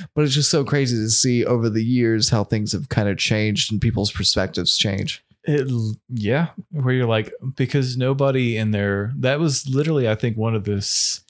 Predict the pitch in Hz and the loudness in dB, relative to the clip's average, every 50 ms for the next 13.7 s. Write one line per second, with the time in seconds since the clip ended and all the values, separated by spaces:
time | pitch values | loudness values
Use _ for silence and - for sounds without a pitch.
0 | _ _ _ _ _ _ _ - - - 123 113 123 131 123 117 120 120 123 127 | _ _ _ _ _ _ _ -6 -2 0 2 2 2 0 2 2 2 0 2 0
1 | 127 120 - - 113 113 123 139 143 143 135 - - - - _ _ _ _ _ | 0 0 0 0 0 0 0 0 -2 -2 -2 -4 -8 -10 -12 _ _ _ _ _
2 | _ _ _ _ 127 123 113 107 104 107 101 95 95 - _ _ - - _ _ | _ _ _ _ -4 -4 -4 -2 -2 0 -2 -2 -2 -6 _ _ -20 -20 _ _
3 | _ _ _ _ _ - 110 101 98 107 120 123 120 - 143 139 135 135 135 - | _ _ _ _ _ -4 -4 -2 -2 0 -2 -2 -2 -2 -2 -2 -2 -2 -4 -4
4 | 123 135 156 156 117 92 107 - - - _ _ - 127 117 117 185 - 185 127 | -2 0 0 2 2 0 -2 -6 -10 -20 _ _ -4 -2 -2 0 -2 0 0 2
5 | 117 107 90 107 120 117 113 123 131 117 113 104 - - - 104 98 98 90 - | 0 0 -2 -4 -4 -4 -4 -4 -4 -4 -4 -6 -6 -8 -6 -4 -4 -4 -4 -6
6 | - 92 98 101 92 85 95 - - - 90 95 98 90 - 120 113 107 107 107 | -8 -8 -6 -4 -6 -4 -6 -6 -6 -6 -6 -6 -4 -4 -2 0 0 2 2 2
7 | 110 98 110 110 107 110 110 107 104 107 113 117 113 - 110 110 113 120 131 139 | 2 2 2 2 2 2 2 2 2 2 2 0 0 0 0 0 2 0 0 0
8 | 135 - - 120 113 104 113 117 123 123 - 98 95 92 95 95 95 101 101 104 | 0 0 0 0 0 2 2 0 0 0 -2 -2 -2 -2 -2 -2 0 0 0 -2
9 | - - 117 135 143 156 143 151 151 139 120 117 113 120 147 180 196 196 - 127 | -2 -2 -2 -2 0 -2 0 -2 -2 -2 0 0 -2 -2 -2 -2 -2 -2 -2 -2
10 | 120 139 143 143 156 156 143 143 135 131 - 135 131 127 - 147 123 113 - - | 0 0 0 0 0 -2 0 -2 -2 0 0 0 -2 0 0 -2 -2 0 0 0
11 | 123 131 143 147 147 151 156 151 156 170 180 165 135 120 117 143 - 143 127 127 | 0 0 0 0 0 -2 -2 0 0 0 0 2 2 2 0 0 -2 -2 0 0
12 | 131 131 - - 101 104 113 127 143 143 139 165 185 185 160 123 117 110 - - | 0 -2 -2 -2 -2 -2 -2 0 2 2 2 2 2 0 0 -2 -2 -4 0 2
13 | 208 196 - - - 98 98 104 98 101 113 120 - 202 | 2 2 2 0 -4 -2 -2 -2 -2 -2 -4 -4 -4 -6